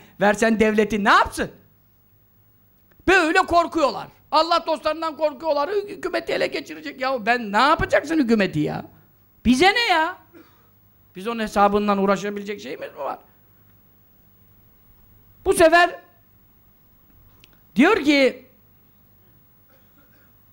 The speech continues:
kral, "E, bunu," diyor, "bir araştıralım, edelim.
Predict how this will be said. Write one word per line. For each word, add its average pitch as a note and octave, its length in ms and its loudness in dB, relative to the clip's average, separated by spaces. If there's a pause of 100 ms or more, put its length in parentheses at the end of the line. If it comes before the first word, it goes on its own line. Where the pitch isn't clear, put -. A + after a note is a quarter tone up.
(160)
kral, A3 380 2 (2750)
"E, C3+ 120 -10
bunu," D#4 260 4
diyor, F4+ 340 2 (680)
"bir D4 200 2
araştıralım, D#4+ 600 2
edelim. D#4 460 2